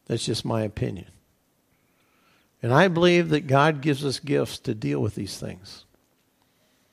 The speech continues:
And he gives us gifts so that we can be the church. So that we can, we can help people in time of need. You know, we don't have to do it in our own strength.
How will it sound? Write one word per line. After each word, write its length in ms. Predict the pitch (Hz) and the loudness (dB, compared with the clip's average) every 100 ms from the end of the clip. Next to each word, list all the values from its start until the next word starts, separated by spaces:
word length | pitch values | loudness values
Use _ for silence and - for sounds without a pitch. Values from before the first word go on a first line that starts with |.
| _ _ _ | _ _ _
And 80 | 135 | -2
he 60 | |
gives 260 | 131 190 190 | 4 4 6
us 140 | 156 | 0
gifts 340 | - 160 170 - | 0 2 2 0
so 220 | - 143 | -2 -2
that 160 | 147 143 | -2 0
we 240 | 147 160 | 0 0
can 240 | - 131 | -2 -6
be 180 | 123 139 | -2 -2
the 160 | 131 123 | 0 -4
church. 600 | - 139 - - - - _ _ _ _ _ _ _ _ _ _ _ | -2 -4 -6 -10 -14 -14 _ _ _ _ _ _ _ _ _ _ _
So 160 | - 156 | -4 0
that 120 | 156 | 4
we 180 | 160 202 | 6 4
can, 320 | 202 190 160 - - _ _ _ | 4 2 2 -6 -20 _ _ _
we 140 | 180 | 2
can 280 | 185 180 175 - _ - | 4 0 0 -10 _ -2
help 280 | 196 262 - | 2 2 0
people 360 | 175 156 - | -2 -2 -2
in 140 | 123 113 | -4 -4
time 300 | 135 131 120 | 0 0 0
of 120 | 110 | -6
need. 420 | 120 117 104 - - _ _ _ _ _ _ _ _ _ _ _ _ _ | -6 -8 -10 -16 -20 _ _ _ _ _ _ _ _ _ _ _ _ _
You 80 | 143 | -2
know, 40 | 147 | 4
we 120 | 175 | 6
don't 180 | 226 220 | 8 10
have 240 | 220 - | 8 8
to 100 | 165 | 2
do 220 | 135 147 | 4 4
it 60 | 139 | 4
in 80 | 131 | 2
our 120 | 139 | 2
own 220 | 139 135 | 0 -2
strength. 580 | - - 135 123 - | -8 -6 -4 -4 -6